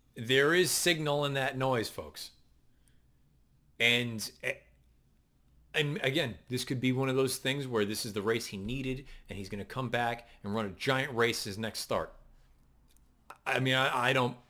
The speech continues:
I don't believe it. I, I don't think McKinsey's the same horse that he once was. And it happens. He's five years old.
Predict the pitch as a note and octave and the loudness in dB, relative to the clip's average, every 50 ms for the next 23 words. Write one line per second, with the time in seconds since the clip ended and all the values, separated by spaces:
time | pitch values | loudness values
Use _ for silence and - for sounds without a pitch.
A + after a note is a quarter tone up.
0 | - - C#3 C#3 B2 A2+ G#2+ A2+ A2 G#2 F#2 D#2+ E2 F2 - _ _ _ _ _ | 0 4 4 4 4 4 2 2 0 0 -2 -2 -4 -8 -10 _ _ _ _ _
1 | - B2+ B2 - C3 C3+ C#3 C#3 B2+ B2 - C#3 C#3 A#2 A2 - - A#2+ A2+ G#2+ | 0 0 2 4 4 4 4 4 2 0 -2 -4 -4 -4 -4 -2 -2 -2 -2 -2
2 | G#2 G2+ G2+ - - A#2 G#2+ F#2+ F2+ G2+ G2+ G2 - - G2+ F#2+ F#2 F#2 F2+ E2+ | -6 -6 -6 -4 -4 -2 -4 -2 -2 -2 -2 -2 -2 -2 -2 -2 0 -2 -2 -6
3 | D#2+ - - E2 D2 D2 - - - _ _ - - - - - - - E3+ F3+ | -8 -8 -10 -12 -12 -12 -16 -18 -20 _ _ -20 -20 -20 -18 -8 0 4 4 4
4 | F3 F#3+ G3 F3 - - - - - - _ - - - - - - - - - | 6 6 4 2 0 -4 -14 -16 -18 -20 _ -20 -20 -20 -20 -18 -18 -20 -20 -20
5 | - - - - - E3+ E3+ E3+ D#3 D3+ D3 C#3 D3+ B2 F2 - - | -20 -18 -10 -2 0 2 2 2 2 2 0 0 0 -2 -4 -6 -10